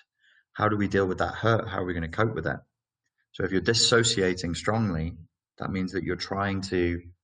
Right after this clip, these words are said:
escape pain. Um, not you were trying to, like, a pre-egoic phase when you were pre, pre, uh, you didn't really have a sense of yourself.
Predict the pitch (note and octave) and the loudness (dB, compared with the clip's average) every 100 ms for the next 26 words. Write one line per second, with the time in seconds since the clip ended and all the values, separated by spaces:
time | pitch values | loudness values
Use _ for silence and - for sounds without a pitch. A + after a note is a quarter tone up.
0 | - - - A2+ A#2 A#2 - - A2 E2+ | -6 -2 0 2 2 0 -6 -6 -2 -2
1 | E2+ G#2 - _ _ _ _ _ _ _ | -2 -6 -10 _ _ _ _ _ _ _
2 | _ - - - - G2 G2 G2 F#2 G2 | _ -10 -6 -6 -2 0 0 2 4 6
3 | F#2 E2 - E2 D#2 D#2 D#2+ E2 D#2 D#2+ | 6 4 2 0 2 0 -2 -4 -4 -4
4 | - - D#2 - G2+ G2+ G2+ F#2 E2 F2 | -2 -4 -4 -2 0 2 2 -2 0 2
5 | F2 E2 - - E2 D#2+ E2 D#2 - E2 | 4 2 -2 -4 -2 0 -2 -6 -6 -6
6 | D#2+ D#2+ D#2+ - _ - G#2 G2 F#2+ F2+ | -4 -2 -4 -6 _ -4 0 0 0 -4
7 | _ - - _ _ _ _ _ _ _ | _ -20 -20 _ _ _ _ _ _ _
8 | _ - B2 A#2+ A2+ G#2+ - - - - | _ -2 2 6 6 4 -2 -6 -8 -12
9 | G1+ - _ _ - A#2 A2 B2 A#2+ G#2 | -14 -18 _ _ -4 -2 2 4 6 4
10 | G2+ G#2 F#2+ - - G2+ F#2+ F#2+ F#2 - | 4 2 2 2 2 2 0 -2 -2 0
11 | - A#2 E2+ - - | 0 -2 -6 -12 -16